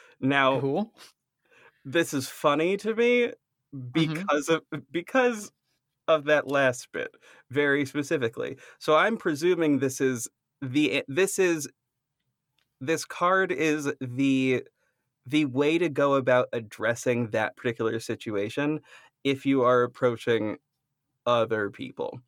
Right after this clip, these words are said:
Speaker 1: This is
Speaker 2: Sure.
Speaker 1: the overall, um, the overall, <laughs> like, aspect of yourself to amplify and
Speaker 2: Mm-hmm.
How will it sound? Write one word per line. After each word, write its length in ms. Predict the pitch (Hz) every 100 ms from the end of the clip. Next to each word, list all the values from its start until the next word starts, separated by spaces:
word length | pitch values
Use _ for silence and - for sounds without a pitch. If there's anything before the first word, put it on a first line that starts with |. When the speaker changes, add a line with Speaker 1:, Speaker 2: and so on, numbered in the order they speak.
| _ -
Speaker 1:
This 320 | 113 113 -
is 60 |
Speaker 2:
Sure. 140 | 113 131
Speaker 1:
the 160 | 117
overall, 840 | 107 113 110 110 110 107 104 104 - _ _ _ _ -
um, 500 | 117 107 104 95 - _ _ -
the 120 | 127
overall, 600 | 120 123 123 123 107 110 -
<laughs> 80 | -
like, 240 | 143 117 - _ _ _ - 123 _ _ _ _ -
aspect 500 | 123 123 - 123 123
of 120 | 113
yourself 540 | 117 113 - 113 107 -
to 400 | - 117 104 104 -
amplify 800 | 117 110 117 110 107 107 107 107 -
and 380 | 113 101 104 139
Speaker 2:
Mm-hmm. 220 | 156